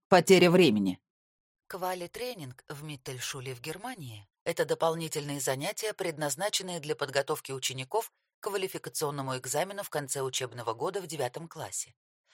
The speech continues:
Занятия охватывают основные предметы: немецкий язык, английский язык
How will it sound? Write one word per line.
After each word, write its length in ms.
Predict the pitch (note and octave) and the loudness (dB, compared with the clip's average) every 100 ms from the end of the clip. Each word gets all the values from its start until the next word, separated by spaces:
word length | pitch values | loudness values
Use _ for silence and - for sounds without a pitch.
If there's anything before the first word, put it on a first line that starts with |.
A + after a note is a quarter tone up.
| _ | _
Занятия 460 | - E3+ B3+ - A3+ | -2 0 -2 -4 -4
охватывают 640 | - - E3 A3+ F#3+ G3 | -4 -2 0 0 -2 -4
основные 460 | F3 - E3+ E3+ E3+ | -4 -2 -4 -4 -6
предметы: 600 | - D#3 B2 G#2 - G2+ _ _ _ F3 | -8 -8 -10 -12 -12 -18 _ _ _ -12
немецкий 460 | G#3 B3+ - A#2+ | -8 -6 -6 -8
язык, 440 | A2+ A2+ F3+ - - | -6 -6 -6 -10 -6
английский 600 | G3 C#3 A#2 A2 - E3+ | -6 -6 -8 -8 -8 -8
язык 320 | E3+ A3 | -6 -6